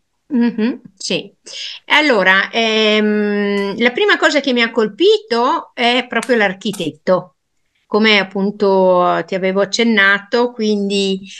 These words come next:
c'è in Matrix e c'è anche in, in Truman Show.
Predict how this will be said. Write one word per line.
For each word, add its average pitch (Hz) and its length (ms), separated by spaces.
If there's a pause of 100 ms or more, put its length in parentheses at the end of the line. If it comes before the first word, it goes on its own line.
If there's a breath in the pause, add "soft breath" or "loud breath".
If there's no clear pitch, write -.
(240 loud breath)
c'è 233 180
in 208 180
Matrix 220 880 (140)
e - 160
c'è 214 280
anche 202 720
in, 180 640 (960)
in 180 800
Truman 175 460
Show. - 320